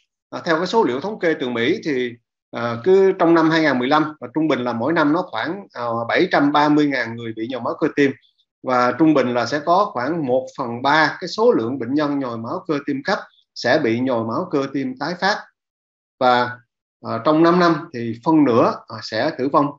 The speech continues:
Chúng ta thấy cái dự hậu của một cái bệnh nhân, à, sau hội chứng mạch vành cấp nó nặng nề tương tự như dự hậu của một số bệnh ung thư.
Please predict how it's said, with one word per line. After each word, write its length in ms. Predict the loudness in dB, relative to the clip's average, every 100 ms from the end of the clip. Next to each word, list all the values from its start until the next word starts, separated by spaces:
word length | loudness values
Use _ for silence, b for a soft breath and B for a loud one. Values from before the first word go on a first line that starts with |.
| -10
Chúng 160 | -4
ta 100 | -4 -2
thấy 100 | 0
cái 120 | 0
dự 240 | 0 0 -2
hậu 380 | -2 -4 -4 -6
của 100 | -4
một 240 | -4 -4 -4
cái 100 | -4
bệnh 220 | -2 0
nhân, 180 | 0 0 -6 _ -16
à, 80 | -14 -6
sau 300 | 0 2 2
hội 140 | 0 0
chứng 120 | 0
mạch 140 | 0
vành 180 | -4 -6
cấp 140 | -4 -6 -10 _ _ _ _ -6
nó 200 | -2 0
nặng 260 | 0 0
nề 260 | 0 0 -2 2
tương 280 | 4 4 2
tự 220 | -2 -2
như 340 | 0 0 -2 -4
dự 180 | -8
hậu 360 | -6 -4 -6 -4
của 80 | -4
một 200 | -4 -6
số 360 | -4 0 0 -2
bệnh 160 | -6 -6
ung 200 | -6 -2
thư. 160 | -2